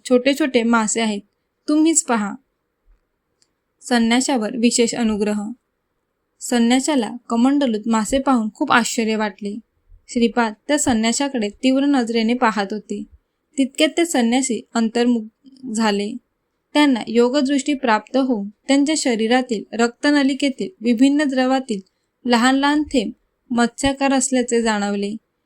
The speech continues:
ते थेंब विविध प्रकारच्या अनुभूतीचे प्रदर्शन करीत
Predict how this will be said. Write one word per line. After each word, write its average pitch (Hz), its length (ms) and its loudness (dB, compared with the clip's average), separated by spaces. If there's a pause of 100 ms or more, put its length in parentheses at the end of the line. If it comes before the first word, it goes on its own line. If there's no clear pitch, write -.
(340)
ते 247 140 6
थेंब 220 340 -2 (140)
विविध 240 420 2
प्रकारच्या 277 580 0
अनुभूतीचे 240 680 0
प्रदर्शन 220 600 -2
करीत 208 260 -2